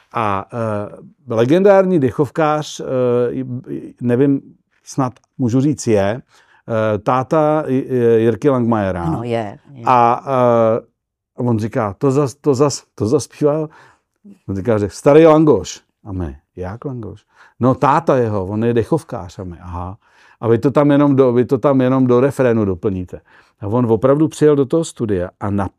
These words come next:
Speaker 1: první dobrou, na první dobrou to natočil. My tam stáli. <laughs> A, a, a on říká: „Kluci, takhle se to dělá.“ No, ještě, a odešel a bylo to natočené. Takže to, a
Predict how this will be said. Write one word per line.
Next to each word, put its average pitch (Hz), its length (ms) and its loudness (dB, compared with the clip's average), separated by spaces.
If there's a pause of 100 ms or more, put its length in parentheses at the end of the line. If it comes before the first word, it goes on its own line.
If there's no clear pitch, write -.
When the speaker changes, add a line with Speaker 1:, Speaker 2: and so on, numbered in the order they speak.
Speaker 1:
první 180 420 4
dobrou, 127 300 0 (480)
na 92 140 -6 (180)
první 180 360 2
dobrou 82 540 -4 (640)
to 139 100 4
natočil. 107 720 2
My 98 140 -2
tam 156 180 0
stáli. 110 540 -4 (340)
<laughs> - 340 -4
A, 131 280 -4 (360)
a, 127 220 -10 (320)
a 117 140 -2 (200)
on 120 120 0
říká: 107 560 -4
„Kluci, 226 240 2
takhle 220 240 6
se 185 100 6
to 151 120 4
dělá.“ 110 300 2 (300)
No, 175 220 2
ještě, 208 240 -4 (120)
a 160 80 0
odešel 160 520 4
a 160 40 -6
bylo 139 180 2
to 147 120 0
natočené. 143 460 -4 (420)
Takže 117 300 2
to, - 220 -4
a 127 240 2